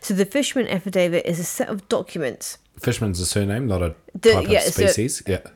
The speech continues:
Speaker 1: Yeah, yeah, a surname. The Fisherman Affidavit is a set of documents that is provided by an ex-member of Scientology called Stephen Fishman.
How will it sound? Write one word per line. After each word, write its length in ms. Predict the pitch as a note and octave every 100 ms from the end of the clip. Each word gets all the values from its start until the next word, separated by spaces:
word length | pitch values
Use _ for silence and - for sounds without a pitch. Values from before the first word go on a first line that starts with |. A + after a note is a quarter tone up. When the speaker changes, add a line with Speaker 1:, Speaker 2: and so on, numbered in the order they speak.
| -
Speaker 1:
Yeah, 160 | D#2+ - -
yeah, 160 | - - _
a 40 | F3+
surname. 360 | G3+ E3+ - - - - -
The 80 |
Fisherman 640 | G#3 B3 A3+ F#3+ F3 E3+ G3+ -
Affidavit 480 | F#3 F3+ F3+ F3 -
is 140 | E3+
a 40 | F3
set 200 | - -
of 80 | G3
documents 520 | F3 - E3+ C#3 -
that 220 | - -
is 140 | E3+ -
provided 480 | - - A3 G#3+ - -
by 420 | F3+ D3+ G#2+ G#3 -
an 80 | F3+
ex-member 760 | - F3+ - - G3 G#3+ A#3+ A#3+
of 100 | F#3+
Scientology 680 | - F3+ F3 D#3+ D#3 A#2+ - - - - - -
called 140 | G3
Stephen 420 | - - G3 F3
Fishman. 480 | D#3 G3 - F#2+ E3